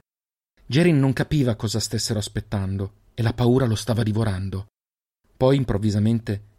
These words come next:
il giovane davanti a lui chiuse gli occhi e sembrò irrigidirsi. Non respirava, mentre i muscoli si contraevano spasmodici.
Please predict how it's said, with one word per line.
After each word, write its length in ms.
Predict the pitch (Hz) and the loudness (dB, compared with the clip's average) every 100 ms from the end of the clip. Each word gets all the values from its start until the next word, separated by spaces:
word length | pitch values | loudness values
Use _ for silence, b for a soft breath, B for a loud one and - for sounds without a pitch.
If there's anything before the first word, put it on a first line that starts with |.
| _ _ | _ _
il 140 | - 110 | -12 -2
giovane 320 | 131 127 123 | 0 2 2
davanti 320 | 107 117 110 | 0 -2 0
a 20 | |
lui 140 | 117 123 | 0 0
chiuse 320 | - 107 110 | 0 0 2
gli 100 | 101 | 0
occhi 220 | 117 - | -4 -6
e 20 | |
sembrò 360 | 117 107 101 104 | -4 -2 0 2
irrigidirsi. 840 | 104 101 98 104 87 - - 85 - _ _ _ _ _ - | 2 -2 -4 -6 -8 -10 -10 -12 -12 _ _ _ _ _ 0
Non 160 | 131 | 2
respirava, 640 | 151 143 - 135 123 101 101 | 4 2 2 2 4 2 0
mentre 360 | 113 127 123 120 | 2 2 4 4
i 20 | |
muscoli 380 | 151 - 131 117 | 4 2 0 2
si 140 | 117 | 0
contraevano 500 | 127 110 127 131 120 | 0 2 2 4 2
spasmodici. 800 | 107 120 104 104 90 95 - 92 | 2 -2 2 0 0 -6 -8 -8